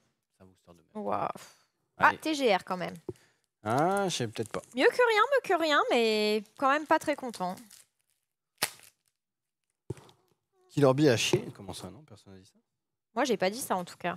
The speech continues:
Speaker 2: Moi, je
Speaker 1: Putain,
Speaker 2: voudrais pas
Speaker 1: encore
Speaker 2: dire
Speaker 1: une S R, mais que j'ai. Karine. Sasuke. Oh, petite S S R de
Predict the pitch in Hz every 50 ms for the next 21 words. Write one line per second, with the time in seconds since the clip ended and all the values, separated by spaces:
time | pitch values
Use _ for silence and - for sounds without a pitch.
0 | 170 - 214 247 - 170 196 220 233 233 220 202 185 175 175 180 175 175 175 175
1 | 180 180 170 - 214 208 190 170 151 143 139 135 151 143 139 143 160 156 143 120
2 | 110 - _ _ _ _ _ _ _ _ _ _ _ _ _ _ _ _ _ _
3 | _ _ _ _ _ _ _ _ _ _ _ _ _ _ _ _ _ _ _ _
4 | _ _ _ - - 165 156 139 135 131 123 117 113 110 98 - - - _ _
5 | _ _ _ _ _ _ _ _ - 120 120 - - - 101 85 - _ _ _
6 | _ _ _ _ _ _ _ _ _ _ _ _ _ _ _ _ _ _ - 151
7 | 160 139 101 - 135 120 113 113 113 - _ - _ - 98 - - 95 92 _
8 | - 98 95 95 95 92 87 90 90 82